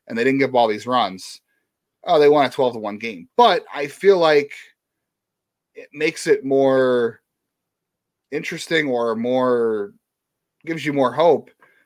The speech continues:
because the Orioles kept coming back and taking the lead on them. This offense this year,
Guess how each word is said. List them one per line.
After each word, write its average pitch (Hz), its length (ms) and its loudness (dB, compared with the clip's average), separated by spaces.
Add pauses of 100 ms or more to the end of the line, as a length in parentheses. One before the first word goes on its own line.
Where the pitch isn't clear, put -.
(140)
because 131 640 -2 (460)
the 127 100 -6
Orioles 190 340 4
kept - 180 -6
coming 135 240 -8
back 131 260 -4
and 110 100 -12
taking 117 240 -12
the 95 80 -14
lead 120 200 -8
on 87 140 -12
them. 90 240 -14
This 147 300 -6
offense 143 640 -4 (500)
this 156 260 -6
year, 110 400 -4